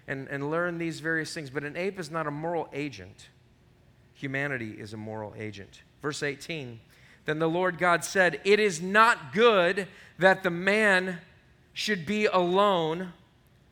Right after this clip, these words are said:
Clearly, he's alone. God commanded him, he's alone.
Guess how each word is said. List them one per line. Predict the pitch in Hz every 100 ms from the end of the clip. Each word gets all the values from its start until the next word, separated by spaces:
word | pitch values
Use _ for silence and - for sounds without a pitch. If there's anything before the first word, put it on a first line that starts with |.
| _ -
Clearly, | - 220 240 208
he's | 175 190 208
alone. | 202 208 254 151 110 - _ _ -
God | 156 151
commanded | 170 170 196 226 202
him, | 254 277 269 - _ _ -
he's | 208 196
alone. | 208 202 240 226 139